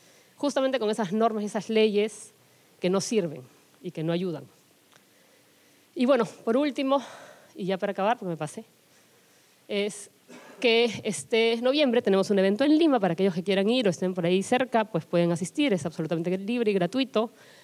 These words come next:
Habla sobre vulnerabilidades, tanto en,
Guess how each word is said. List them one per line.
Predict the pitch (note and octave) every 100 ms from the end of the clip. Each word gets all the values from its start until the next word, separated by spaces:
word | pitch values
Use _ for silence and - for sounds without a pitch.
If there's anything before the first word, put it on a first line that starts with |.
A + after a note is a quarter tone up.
| -
Habla | G3+ F#3+
sobre | G3+ F3
vulnerabilidades, | E3+ F3+ F#3 A3 C4+ D4+ A#3 D4 - - - _ _ _ _ _ _ _ _ _ _ _ _ _ _ _ _ _
tanto | G#3 G3+ G#3 G#3
en, | G#3 G#3 G#3+